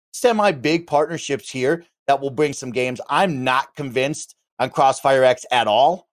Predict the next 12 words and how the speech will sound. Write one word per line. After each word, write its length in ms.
I 60
know 160
everybody 500
was 160
pumped 320
up 160
on 180
Remedy 520
and 100
the 60
campaign, 640
but 240